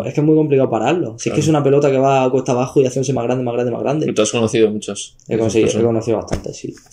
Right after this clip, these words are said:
Speaker 2: He conocido bastante y algunos que lo petan. No, no piensas en perfiles típicos, sino suelen ser perfiles que por algo te llaman la atención, ¿sabes?
Speaker 1: Sí.
Speaker 2: Y además luego la cagan, si es que siempre por un lado o por otro luego la cagan.
Speaker 1: Sí.
Speaker 2: Tenemos el caso de J Pelirrojo, tenemos el caso de,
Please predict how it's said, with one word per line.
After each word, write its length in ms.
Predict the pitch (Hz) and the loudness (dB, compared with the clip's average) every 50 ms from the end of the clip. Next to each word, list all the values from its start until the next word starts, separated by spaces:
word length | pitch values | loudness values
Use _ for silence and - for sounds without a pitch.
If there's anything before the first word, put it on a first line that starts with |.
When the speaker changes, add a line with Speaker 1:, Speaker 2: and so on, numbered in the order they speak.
| - - - - - - - | -16 -14 -14 -14 -14 -12 -8
Speaker 2:
He 60 | 113 | -4
conocido 300 | 113 113 113 113 120 120 | -2 -2 0 0 0 0
bastante 340 | 113 - 120 117 113 123 131 | 0 -2 -2 -4 0 0 0
y 20 | 113 | 2
algunos 340 | 107 98 110 113 120 123 - | 2 0 0 -2 -2 -2 -2
que 100 | 123 110 110 110 107 | -2 0 0 0 0
lo 140 | 107 104 98 | -2 -4 -4
petan. 540 | - 120 117 113 139 135 151 170 208 214 - _ _ _ _ _ _ _ _ _ - | -2 -2 -2 -2 -2 -2 -2 -4 -6 -10 -18 _ _ _ _ _ _ _ _ _ -8
No, 600 | - 131 123 123 143 156 165 160 - - - _ _ - - - | -4 0 2 4 4 6 4 4 0 -2 -12 _ _ -20 -12 -6
no 160 | 147 127 131 127 | -2 0 2 2
piensas 260 | 147 139 143 143 139 | 2 2 2 2 0
en 60 | 135 | 2
perfiles 760 | - 123 117 - 131 127 123 120 123 123 120 117 117 110 - | 0 -2 0 2 0 2 2 0 -2 -6 -6 -6 -6 -6 -4
típicos, 480 | - 120 117 123 123 117 131 127 120 | -6 -4 -2 -2 0 0 0 0 0
sino 160 | - 117 110 104 | -2 -4 -4 -2
suelen 180 | 120 117 117 | -2 -2 -2
ser 140 | 113 135 - | -2 -4 -2
perfiles 340 | - 117 - - - 131 127 | -2 -2 -2 -2 -2 -4 -2
que 120 | - 117 113 | -4 -2 0
por 100 | 113 110 | 0 2
algo 220 | 110 117 131 120 | 2 0 0 0
te 80 | 120 117 | 0 0
llaman 240 | 110 107 110 110 | -2 -2 -2 -2
la 60 | 113 107 | -4 -4
atención, 420 | - 110 107 104 - 107 104 101 | -4 -4 -8 -8 -8 -10 -10 -10
¿sabes? 320 | - - 107 110 113 95 98 - - - | -8 -6 -4 -4 -4 -4 -8 -12 -10 -4
Speaker 1:
Sí. 80 | - - - - - _ _ - - - | -4 -4 -4 -6 -20 _ _ -18 -8 -2
Speaker 2:
Y 40 | - | 0
además 240 | 104 98 101 107 110 | 0 0 2 2 2
luego 160 | 104 101 110 | 2 4 4
la 140 | 113 107 - | 2 2 0
cagan, 260 | 104 117 131 123 104 | -2 -2 0 -2 -2
si 120 | - - - | -4 -4 -4
es 20 | |
que 80 | - 110 | -4 -4
siempre 300 | 117 110 107 117 113 - | -4 -4 -2 -2 0 2
por 120 | 113 110 | 2 2
un 100 | 113 110 | 4 4
lado 120 | 107 110 110 | 2 2 2
o 20 | 117 | 2
por 100 | 107 107 | 0 0
otro 160 | 107 120 120 | 2 0 0
luego 140 | 123 120 120 | 2 2 0
la 100 | 107 98 | 0 0
cagan. 300 | - 113 135 131 110 98 | 0 -2 0 0 -2 -4
Speaker 1:
Sí. 60 | 98 | -4
Speaker 2:
Tenemos 260 | 101 104 98 101 110 | -4 -4 -4 -4 -4
el 60 | 110 104 | -4 -4
caso 260 | 110 107 - - 113 | -4 -6 -2 -2 0
de 460 | 113 117 113 113 113 110 110 113 - - _ _ _ _ _ _ _ | 2 2 4 4 2 2 0 -4 -8 -16 _ _ _ _ _ _ _
J 220 | - 120 123 120 | -4 -2 -2 0
Pelirrojo, 760 | 120 117 120 123 123 143 147 147 147 - - - 143 143 139 139 | 0 -2 -2 -2 0 0 0 -2 -2 -4 -2 2 2 2 2 0
tenemos 340 | 139 123 120 117 120 120 117 | 0 -2 -2 -2 -2 -2 -2
el 60 | 113 | -2
caso 360 | - 123 120 120 - 127 123 120 | -2 -2 -4 -2 -2 -2 -2 0
de, 760 | 120 120 117 117 113 113 117 117 113 113 113 117 113 113 | 0 0 0 0 0 0 0 0 0 0 0 -2 -4 -6